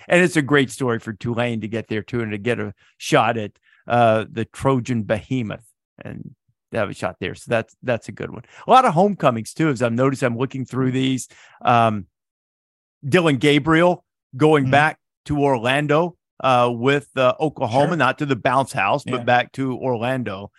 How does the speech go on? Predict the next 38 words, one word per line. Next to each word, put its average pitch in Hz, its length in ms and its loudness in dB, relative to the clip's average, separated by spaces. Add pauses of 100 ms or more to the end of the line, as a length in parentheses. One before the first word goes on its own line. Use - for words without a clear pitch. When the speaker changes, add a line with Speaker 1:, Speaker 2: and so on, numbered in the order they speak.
(240)
Speaker 1:
Camping 131 360 -2
World 123 220 -4
Stadium, 127 380 -4
take 123 200 -6
on 110 140 -4
Florida 107 340 -10
State. 107 440 -10 (280)
I 139 80 2
don't 139 160 0
know 131 140 2
that 120 160 -2
that 131 160 0
will 127 80 -8
be, 117 320 -4 (200)
uh, 110 140 -4
much 123 240 -2
of 101 60 -12
a 104 60 -6
game 123 300 -2
'cause 113 120 -8
I 127 40 -6
think 123 220 -6
the 107 60 -6
Noles 123 280 -4
are 110 60 -8
playing 101 380 -6
great, 110 500 -6 (300)
but 139 260 2
Speaker 2:
Oh. 175 160 2
Speaker 1:
there's 147 180 -4
a 135 40 -8
storyline 117 640 -2
there 110 200 -2
with 120 220 -8
Gabriel 113 400 -4
going 101 320 -6
back. 98 280 -6 (1400)
Speaker 2:
Yeah, 123 260 -2